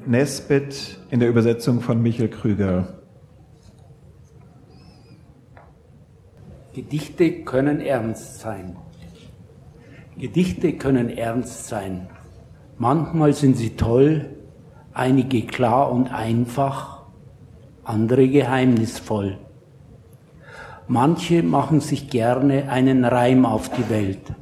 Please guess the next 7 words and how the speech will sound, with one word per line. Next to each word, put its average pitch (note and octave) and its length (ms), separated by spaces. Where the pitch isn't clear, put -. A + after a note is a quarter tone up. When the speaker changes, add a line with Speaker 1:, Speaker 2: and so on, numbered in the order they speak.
Speaker 2:
Andere C#3 420
erzählen D3 600
Geschichten, C#3 720
weil's A2+ 260
ihnen C3+ 300
besser C#3 320
gefällt. F#2 540